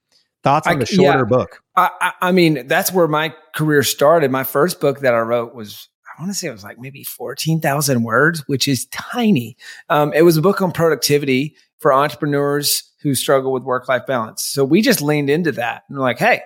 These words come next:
Speaker 2: you're, you're buying a book on productivity. <laughs> Guess what? You probably don't have time." So we made this book short on purpose, right?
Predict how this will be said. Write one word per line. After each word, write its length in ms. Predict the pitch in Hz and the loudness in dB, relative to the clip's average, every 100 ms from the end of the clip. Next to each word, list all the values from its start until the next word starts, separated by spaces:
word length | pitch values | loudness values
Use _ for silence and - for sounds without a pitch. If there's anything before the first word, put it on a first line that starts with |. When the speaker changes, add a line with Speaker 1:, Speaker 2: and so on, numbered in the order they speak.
| - _ _ _ _ | -14 _ _ _ _
Speaker 2:
you're, 180 | - 175 | 0 4
you're 240 | 208 185 190 | 4 4 4
buying 280 | 196 190 | 2 0
a 60 | 185 | 0
book 200 | 180 185 | 0 0
on 100 | 170 | -2
productivity. 720 | 160 160 135 208 180 120 - - 120 - 370 - | 0 -2 2 2 2 -4 -6 -2 -2 0 0 2
<laughs> 480 | 330 190 - - - | 0 -2 -4 -10 2
Guess 260 | 214 214 | 2 4
what? 280 | 240 262 139 | 4 4 4
You 100 | 208 | 0
probably 280 | 269 233 220 | 2 2 2
don't 160 | 226 | 2
have 160 | 233 233 | 0 0
time." 420 | 262 302 202 120 - _ _ | 2 2 2 -2 -12 _ _
So 420 | - 202 185 185 151 | 2 6 6 2 -4
we 140 | 175 | -4
made 240 | 185 180 | -2 -4
this 140 | 175 135 | -6 -6
book 240 | 165 156 | -6 -6
short 380 | - 185 165 123 | -8 -4 -4 -6
on 160 | 131 131 | -10 -12
purpose, 500 | - 151 - 110 - | -10 -12 -12 -18 -4
right? 260 | 135 156 | 0 0